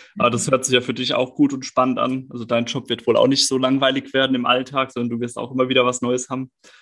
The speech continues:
Speaker 1: wenn das dann nach deinem, äh, früheren Chef geht. Und, äh, hast uns dann aber, glaub ich, Stand heute einen ganz guten Abriss davon gegeben,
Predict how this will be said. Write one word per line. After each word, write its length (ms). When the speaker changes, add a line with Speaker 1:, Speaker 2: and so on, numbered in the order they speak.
Speaker 1:
wenn 100
das 140
dann 140
nach 100
deinem, 340
äh, 140
früheren 320
Chef 260
geht. 320
Und, 480
äh, 60
hast 420
uns 220
dann 140
aber, 160
glaub 280
ich, 300
Stand 300
heute 220
einen 80
ganz 220
guten 320
Abriss 380
davon 300
gegeben, 680